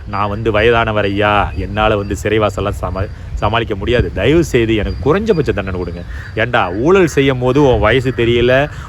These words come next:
உன்னுடைய இ-, இது தெரியல, உனக்கு இருக்கிற பிரச்சனைகள் தெரியல, மக்கள் தெரியல, நீ இருக்கிற பொறுப்போட உயர்வு தெரியல, இதெல்லாம் தெரியாம நீ தப்பு செஞ்சிருவ. தண்டனை மட்டும் எப்படி உனக்கு இறங்க, உன், உன் மேல இரக்கம் காட்டணும்னு நினைக்கிற?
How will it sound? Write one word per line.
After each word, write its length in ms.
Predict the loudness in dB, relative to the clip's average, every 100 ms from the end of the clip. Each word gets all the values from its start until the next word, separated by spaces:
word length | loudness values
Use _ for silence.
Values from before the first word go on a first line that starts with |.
| -6
உன்னுடைய 580 | -4 0 2 4 4 2
இ-, 200 | 2 2
இது 200 | 2 2
தெரியல, 500 | 2 2 4 4 4
உனக்கு 360 | 2 0 0 -2
இருக்கிற 260 | 0 0
பிரச்சனைகள் 500 | 2 0 0 0 0 2
தெரியல, 400 | 2 4 2 0 -4 -4
மக்கள் 400 | -2 -2 2 2 2
தெரியல, 540 | -2 0 2 2 0 -4 -10
நீ 140 | -6 0
இருக்கிற 380 | 2 2 0 2
பொறுப்போட 640 | 2 2 2 2 4 4 2
உயர்வு 480 | 4 4 4 2 2
தெரியல, 520 | 2 4 4 2 0 -6 -12 -4
இதெல்லாம் 480 | 0 2 4 2
தெரியாம 360 | 0 2 2 0
நீ 80 | -2
தப்பு 300 | -2 -2 0
செஞ்சிருவ. 680 | -2 -2 -4 -4 -2 0 0 -6 -14 -16 -14 -10 -4
தண்டனை 320 | -2 0 0
மட்டும் 240 | 2 2
எப்படி 200 | 4 4
உனக்கு 600 | 4 2 2 4 6 6
இறங்க, 320 | 4 2 0 -6 -8 -4
உன், 160 | -2
உன் 180 | 2 2
மேல 160 | 4 4
இரக்கம் 320 | 2 0 -2
காட்டணும்னு 300 | -2 -2 -4
நினைக்கிற? 400 | -4 -2 -2